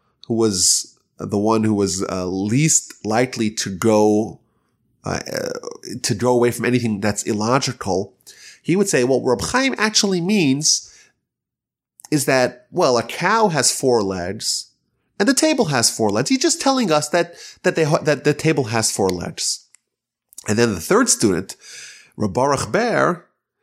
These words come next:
he gets on the floor and he starts milking the table. He literally thinks it's a cow. That's, that, that's the joke that they say. Uh, there's another story,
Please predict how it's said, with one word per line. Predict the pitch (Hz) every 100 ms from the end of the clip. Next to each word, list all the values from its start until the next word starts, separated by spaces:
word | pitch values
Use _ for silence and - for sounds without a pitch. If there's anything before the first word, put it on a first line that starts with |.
| _
he | - 147
gets | 156 170 165
on |
the | 151
floor | - 139 143 196 220 _ _ -
and | 110
he |
starts | 113 127 120 123
milking | 135 139 135 107 98
the | 110
table. | 107 117 92 87 - _ _ _ _ _ -
He | 104 113
literally | 139 120 165 165 143 127
thinks | 127 160 139 117
it's | 110
a | 123
cow. | - 92 - -
That's, | 139 -
that, | 139
that's | 165 165
the | 170
joke | 92 117 113
that | 110 -
they | 90
say. | - 92 - - - - -
Uh, | 98
there's | 95
another | 135 147
story, | - 110 95 92